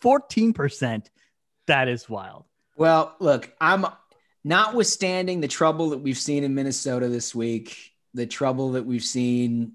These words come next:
Speaker 2: in social uprisings again across this country, which, by the way, you know, I was promised that that was only because Donald Trump was president.
Speaker 1: Right. That's what we were told.
Speaker 2: I was, but notwithstanding any of that,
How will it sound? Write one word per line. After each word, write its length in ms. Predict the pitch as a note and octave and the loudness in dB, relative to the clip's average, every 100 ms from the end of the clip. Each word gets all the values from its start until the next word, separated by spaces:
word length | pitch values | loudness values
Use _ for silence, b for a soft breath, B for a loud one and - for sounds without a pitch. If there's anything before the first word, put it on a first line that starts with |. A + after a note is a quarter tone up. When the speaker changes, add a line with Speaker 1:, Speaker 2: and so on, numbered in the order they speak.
| _ | _
Speaker 2:
in 140 | C3 A2+ | -8 -6
social 480 | - B2 A#2+ B2+ | -2 -2 -2 -2
uprisings 680 | A#2+ A#2 B2 A#2+ A2+ A2+ A2 | -2 -2 -2 -2 -2 -4 -6
again 240 | A#2 A#2 A#2+ | -6 -4 -6
across 360 | A#2 A#2 A2+ | -4 -4 -4
this 160 | - A2+ | -4 -8
country, 300 | - A#2 C3 | -6 -4 -2
which, 180 | B2+ - | -4 2
by 180 | F3+ E3 | 4 4
the 100 | C#3+ | 4
way, 440 | C#3+ C3+ B2+ B2 - | 4 4 2 -2 -10
you 140 | B2+ | -4
know, 180 | B2 A#2 | -2 -2
I 160 | B2 | 0
was 140 | C3 A#2+ | -2 -4
promised 500 | - D3 C3+ B2 - | -2 0 2 0 -4
that 140 | A#2 | -4
that 160 | B2 A#2 | -4 -4
was 140 | G#2+ | -4
only 200 | A#2 A2+ | -4 -2
because 400 | A2 A2 A#2+ G#2+ | -4 -6 -6 -6
Donald 320 | - A2+ A2 | -6 -6 -6
Trump 260 | G#2 A#2 G#2 | -8 -10 -10
was 120 | G#2 | -14
president. 460 | - G2 E2+ - _ _ _ | -10 -10 -10 -16 _ _ _
Speaker 1:
Right. 320 | B2+ A#2+ C3+ _ | -8 -8 -8 _
That's 180 | C3 C3+ | -6 -6
what 140 | C3+ B2 | -6 -4
we 60 | |
were 100 | A2+ | -4
told. 320 | A2+ F#2 F2 _ _ _ | -6 -8 -10 _ _ _
Speaker 2:
I 120 | B2 | -2
was, 120 | B2 A#2 | -2 0
but 260 | C3+ - | -2 -4
notwithstanding 840 | C#3+ E3 A3 B3+ - B3 A3+ G#3 E3 | -2 0 0 0 0 0 2 2 0
any 300 | F3+ F3+ E3 | 0 2 2
of 140 | C3+ | 0
that, 400 | A#2 G#2 G2 - | -2 -4 -6 -12